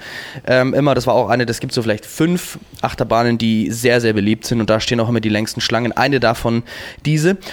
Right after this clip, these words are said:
Und es gibt immer so in der App, wenn du dich da so anmeldest und deine Tickets hinterlegst, kannst du dich für die virtu-, also virtuelle Line anmelden, dass du sozusagen dich, äh, gibt so T-,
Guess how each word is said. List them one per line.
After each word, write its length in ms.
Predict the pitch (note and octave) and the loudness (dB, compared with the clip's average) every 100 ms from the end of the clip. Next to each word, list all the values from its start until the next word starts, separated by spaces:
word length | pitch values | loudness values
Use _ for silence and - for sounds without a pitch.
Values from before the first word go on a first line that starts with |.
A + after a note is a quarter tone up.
| - - | -8 0
Und 120 | E3 | 0
es 120 | - | 2
gibt 200 | F#3+ F3 | -2 2
immer 160 | E3 D3 | 2 4
so 220 | D3 D3+ | 4 4
in 160 | C3+ B2+ | 4 2
der 160 | A#2+ | 2
App, 220 | D#3 - D#3+ | 2 0 0
wenn 140 | C3+ | 0
du 60 | C#3 | 0
dich 160 | C3+ - | -2 -2
da 100 | B2 | -2
so 120 | A#2+ | 0
anmeldest 500 | C#3 F3+ F3 F3+ - | 0 2 2 2 0
und 60 | B2+ | 2
deine 200 | A#2 A2+ | 2 2
Tickets 340 | G#3 G3 - | 0 0 0
hinterlegst, 480 | B2+ B2+ A#2 C#3+ - | -2 0 0 0 -2
kannst 260 | - D3+ C#3+ | -2 0 0
du 40 | |
dich 180 | C3+ - | -4 -2
für 100 | C3+ | 0
die 240 | C3+ A#2+ | 0 0
virtu-, 840 | C#3+ E3+ - - - - - - C2+ | 2 0 0 -18 -10 -6 -2 0 0
also 220 | A#2 B2 | 0 0
virtuelle 420 | D3 D3+ A#2+ B2 | 2 2 4 4
Line 480 | A2 G2+ C3 D#3+ E3 D#3+ - | 4 4 4 2 -2 -6 -4
anmelden, 560 | B2+ C3 B2+ C3+ D#3 F#3+ - - - | 0 2 4 4 2 -2 -4 -18 -8
dass 180 | B2 B2+ | -6 -2
du 80 | C#3 | -2
sozusagen 500 | C3+ C3 B2 B2+ B2 | -2 -4 -2 -2 0
dich, 260 | C#3+ - - - - - | -2 -4 -14 -20 -18 -4
äh, 120 | B2 | -2
gibt 140 | B2+ - | -2 -4
so 80 | |
T-, 140 | C3 | -4